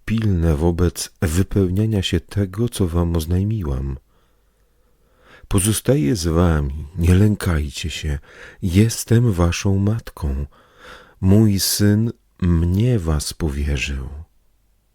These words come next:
Nie porzucam was, zwróćcie się do mnie prędko. Na koniec moje niepokalane serce zatriumfuje.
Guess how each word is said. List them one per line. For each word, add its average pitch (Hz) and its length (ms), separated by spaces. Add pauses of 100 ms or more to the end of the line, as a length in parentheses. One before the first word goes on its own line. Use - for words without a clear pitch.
(720)
Nie 107 160
porzucam 85 640
was, 69 420 (480)
zwróćcie 85 880
się 87 200
do 92 200
mnie 85 220
prędko. 78 680 (1500)
Na - 60
koniec 117 400
moje 98 280
niepokalane 90 840
serce 80 680
zatriumfuje. 78 1400